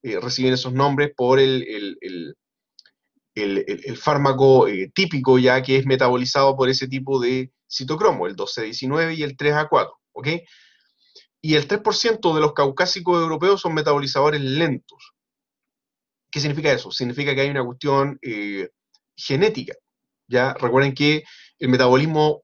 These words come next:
humano depende de la genética, y por lo tanto, eh, personas de, eh, ascendencia caucásica,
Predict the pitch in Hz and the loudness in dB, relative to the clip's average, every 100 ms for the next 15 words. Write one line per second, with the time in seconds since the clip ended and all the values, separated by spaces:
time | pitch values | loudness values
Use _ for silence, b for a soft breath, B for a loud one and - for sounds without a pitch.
0 | _ 127 156 151 143 147 131 135 151 151 | _ 0 2 2 2 0 0 2 0 0
1 | 151 135 123 120 170 220 120 104 147 - | -2 0 -2 -2 0 2 0 -4 -4 -6
2 | B B _ - 139 196 185 196 190 202 | B B _ -6 2 4 4 0 4 4
3 | 190 - 123 113 - - 123 165 160 151 | 4 -2 -4 -4 -6 -6 0 2 2 -2
4 | 139 143 147 - 113 107 127 131 131 147 | -2 -2 -2 -4 -4 -2 -2 -4 -2 -2
5 | 143 131 120 120 127 208 - 123 131 156 | 0 -2 0 -2 0 -4 -2 -8 -4 -4